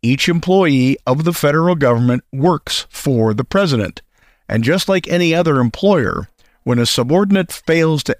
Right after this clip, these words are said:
execute his or her duties, or if they usurp the authority thereof, they are and should be subject to termination.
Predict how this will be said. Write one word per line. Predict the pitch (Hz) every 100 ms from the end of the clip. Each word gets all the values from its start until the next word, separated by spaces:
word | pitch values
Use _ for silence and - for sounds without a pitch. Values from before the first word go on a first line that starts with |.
| -
execute | 147 - 139 175 143
his | - 190 196
or | 190
her | 175 190
duties, | 175 143 110 95 - - - _ _ _ -
or | 113 110
if | -
they | 117
usurp | 117 113 - 185 233 -
the | 165
authority | 143 151 139 143 135
thereof, | 127 127 147 165 - - - _ _ _ _ _ -
they | 127 135 170
are | 170 165 -
and | 160 147
should | - 185 135
be | 117
subject | - 120 113 113 123
to |
termination. | - 117 101 101 98 92 -